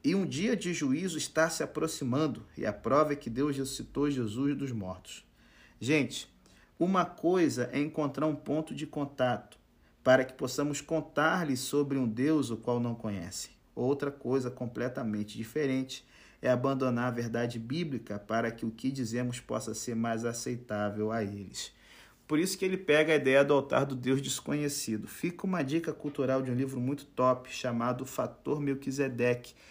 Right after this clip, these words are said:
que explica por que que Paulo pega esse altar aí pra ser a ponte de partida do seu discurso no Areópago.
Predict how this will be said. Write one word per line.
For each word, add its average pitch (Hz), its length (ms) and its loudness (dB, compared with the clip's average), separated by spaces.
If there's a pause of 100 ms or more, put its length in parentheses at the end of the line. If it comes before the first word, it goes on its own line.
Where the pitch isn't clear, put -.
(220)
que - 140 -4
explica - 720 -2
por 143 240 -6
que 202 160 -2
que - 160 -12
Paulo 151 380 2 (120)
pega 147 460 4
esse 131 340 2
altar 117 360 2
aí 147 240 0
pra 139 200 0
ser 151 200 -2
a 147 80 2
ponte 185 440 -2
de 156 80 -2
partida 147 440 -2
do 147 100 -2
seu 151 180 -2
discurso 147 520 -4
no 151 60 0
Areópago. 110 540 -2